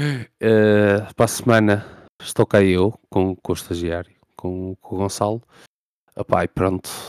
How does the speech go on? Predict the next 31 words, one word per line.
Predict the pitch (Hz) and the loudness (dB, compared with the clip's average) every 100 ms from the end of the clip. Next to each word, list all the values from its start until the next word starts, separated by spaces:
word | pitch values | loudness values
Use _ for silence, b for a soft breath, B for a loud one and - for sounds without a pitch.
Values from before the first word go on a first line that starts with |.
| - | -18
eh, | 90 90 87 - | -14 -10 -8 -8
pessoal, | - - 95 90 - | -2 4 4 4 -2
mais | 101 98 | -2 0
uma | 101 | 2
vez | 101 98 95 - 117 | 2 2 0 -6 -8
agradecer | - 98 - 95 | -6 -4 -2 -2
o, | 95 92 107 110 - | -2 -6 -10 -14 -8
o | |
vosso, | 95 104 - - | -2 -2 -4 -8
o | 95 92 87 - | -6 -6 -6 -8
vosso | 98 101 104 - - | -4 0 0 -2 -2
apoio, | 95 - 110 107 104 107 107 | 2 6 8 8 6 0 -6
a | |
vossa | 98 104 104 101 | -2 -2 -2 -6
disponibilidade | - 101 101 98 95 | -6 -4 -2 -4 -6
para | - | -6
ouvir | 95 95 90 b b _ _ _ _ _ | -6 -6 -10 b b _ _ _ _ _
este | - 90 - | -4 -2 -2
episódio | - 98 95 104 110 117 117 120 - | 0 2 6 6 6 4 2 0 -2
e, | 107 107 104 | -2 2 4
eh, | 107 107 107 107 104 101 | 4 4 4 2 2 0
e | 92 | 0
deixem | 95 - 92 90 | 0 -2 -4 -4
aí | 90 87 | -4 -6
na | 92 95 | -6 -8
caixa | - 101 - - | -4 -4 -4 -8
dos | |
comentários | - 98 90 92 | -6 -4 -2 -2
no | 98 | -4
Instagram, | 90 - 98 104 104 | -6 -6 -2 0 0
Facebook, | - 95 - - 107 104 | -2 -6 -6 -4 -2 -2